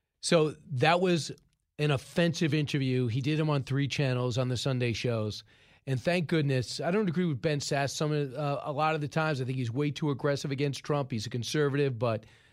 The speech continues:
uh, I, he needed Trump's endorsement, and then he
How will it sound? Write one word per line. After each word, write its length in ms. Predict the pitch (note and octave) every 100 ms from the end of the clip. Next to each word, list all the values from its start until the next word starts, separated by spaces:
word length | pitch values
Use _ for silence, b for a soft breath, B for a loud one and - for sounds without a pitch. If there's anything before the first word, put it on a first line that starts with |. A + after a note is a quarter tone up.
| b b -
uh, 320 | A#2+ A#2+ A2+
I, 140 | - C3
he 160 | B2
needed 320 | C3 D3 C#3+ -
Trump's 340 | D3+ D3 -
endorsement, 640 | D3 A#2 C#3 C#3 - C#3+
and 100 | C#3+
then 80 | C3
he 140 | C3+